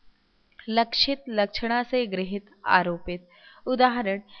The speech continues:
क्रिया और गुण का अनुभव तीव्र कराने के लिए प्रस्तुत अप्रस्तुत के बीच या तो अनुगामी एक ही धर्म होता है या वस्तु प्रतिवस्तु या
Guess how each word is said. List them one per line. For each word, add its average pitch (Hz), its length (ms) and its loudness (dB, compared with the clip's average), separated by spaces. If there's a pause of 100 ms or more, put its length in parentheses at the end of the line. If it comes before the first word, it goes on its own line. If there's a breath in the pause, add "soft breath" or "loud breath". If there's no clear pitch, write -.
(140 loud breath)
क्रिया 269 240 2
और 302 260 0
गुण 226 280 -2
का 262 200 2
अनुभव 214 460 0
तीव्र 226 420 -4
कराने 202 460 0
के 233 140 -4
लिए 233 200 -2
प्रस्तुत 233 540 -6
अप्रस्तुत 214 640 -6
के 233 100 -4
बीच 208 360 -8
या 208 200 2
तो 226 180 -6
अनुगामी 202 720 -2 (220)
एक 196 180 -6
ही 240 140 -6
धर्म 220 260 -2
होता 214 360 -2
है 196 240 -2 (400 loud breath)
या 220 140 6
वस्तु 220 380 -4
प्रतिवस्तु 214 680 -6
या 190 360 -2